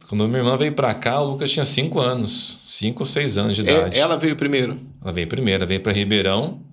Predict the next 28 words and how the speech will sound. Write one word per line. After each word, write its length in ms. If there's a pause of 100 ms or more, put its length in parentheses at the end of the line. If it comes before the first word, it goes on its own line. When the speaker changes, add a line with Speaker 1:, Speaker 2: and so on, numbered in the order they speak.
(640)
Speaker 1:
morou 200
em 40
Ribeirão 280
acho 120
que 80
uns 140
dois 340
anos, 460
depois 340
Speaker 2:
Uhum. 80
Speaker 1:
ela 100
veio 120
pra 100
Brodowski, 640 (460)
Speaker 2:
E 80
como 120
Speaker 1:
né? 60
Speaker 2:
é 60
que 80
você 280
veio 200
pra 140
cá, 180
veio 160
parar 240
aqui? 240 (260)
Speaker 1:
Então, 540 (840)
eu, 720